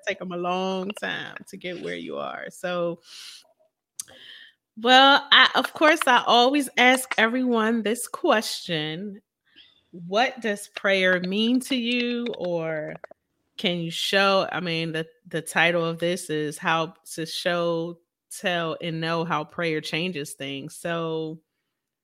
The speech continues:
any of those things, like, you can, how has prayer, you know, changed you? What has it shown you?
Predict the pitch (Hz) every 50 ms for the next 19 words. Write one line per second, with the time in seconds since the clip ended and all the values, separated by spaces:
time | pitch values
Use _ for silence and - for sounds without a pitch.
0 | _ _ _ _ _ _ _ _ _ _ _ - 156 175 190 196 196 196 202 185
1 | 185 180 180 180 - - - 156 160 170 156 131 139 143 147 - 131 98 - 123
2 | 156 151 143 160 - - 143 139 117 139 151 175 180 165 165 170 170 165 180 170
3 | 151 151 156 - - - - - - 170 165 160 151 151 151 151 151 151 151 151
4 | 156 - _ _ _ _ _ _ _ _ _ _ _ - 175 165 - - - -
5 | - - - 185 190 196 202 202 196 190 208 208 202 202 202 196 190 190 185 180
6 | 185 - - - - - _ _ - 170 175 175 180 165 151 151 - - - -
7 | - 185 185 190 196 196 196 185 180 185 180 180 180 180 180 180 170